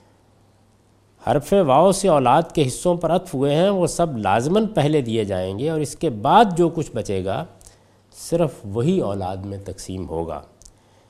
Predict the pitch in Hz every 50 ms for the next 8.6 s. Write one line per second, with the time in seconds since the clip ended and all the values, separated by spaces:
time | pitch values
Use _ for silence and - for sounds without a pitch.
0 | _ _ _ _ _ _ - 98 92 92 98 107 127 143 139 - - 208 208 220
1 | 220 202 180 156 165 156 - - - - 110 113 117 113 135 170 180 170 156 160
2 | 175 185 196 190 - - - - _ _ _ _ _ _ _ _ _ - 80 78
3 | 80 85 90 90 98 101 98 110 117 110 107 113 113 113 113 113 120 127 _ _
4 | - - - _ _ _ _ _ _ _ _ - - - 113 113 110 101 98 101
5 | 117 135 139 139 - 208 208 214 202 170 147 135 131 127 - 160 170 180 175 156
6 | 117 98 95 117 147 175 202 226 226 196 175 175 190 196 208 185 - - - -
7 | - - - 117 113 107 110 - 127 127 135 139 135 139 139 135 117 123 131 131
8 | 117 113 110 110 120 123 113 113 107 104 110 110